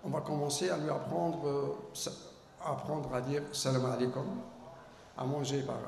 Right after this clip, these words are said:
la droite au lieu de la gauche, à dire à ce monsieur un mot, à, euh, mais pas tonton,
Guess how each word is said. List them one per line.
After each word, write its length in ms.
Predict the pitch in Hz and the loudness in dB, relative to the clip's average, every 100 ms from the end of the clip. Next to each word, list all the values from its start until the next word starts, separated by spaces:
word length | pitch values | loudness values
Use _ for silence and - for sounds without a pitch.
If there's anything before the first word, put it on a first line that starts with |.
| - | -4
la 80 | 127 | -2
droite 340 | 117 117 143 - | 0 2 2 0
au 40 | |
lieu 120 | 135 127 | -2 0
de 60 | |
la 100 | 123 | 2
gauche, 380 | 120 131 147 - - - - - - - | 2 0 -2 -6 -12 -16 -18 -20 -16 0
à 100 | 135 | 2
dire 260 | 135 143 135 | 4 4 6
à 140 | 127 | 4
ce 140 | 131 | 4
monsieur 420 | 139 135 - 127 123 | 4 4 4 4 4
un 100 | 123 | 4
mot, 380 | 139 135 165 196 - - - - - - - - - - | 6 6 6 4 2 -4 -8 -8 -10 -18 -20 -20 -10 -4
à, 60 | |
euh, 340 | 127 - 135 135 135 - | -2 0 0 0 -2 0
mais 120 | 127 | 2
pas 140 | 131 135 | 2 4
tonton, 400 | 139 131 190 | 4 4 4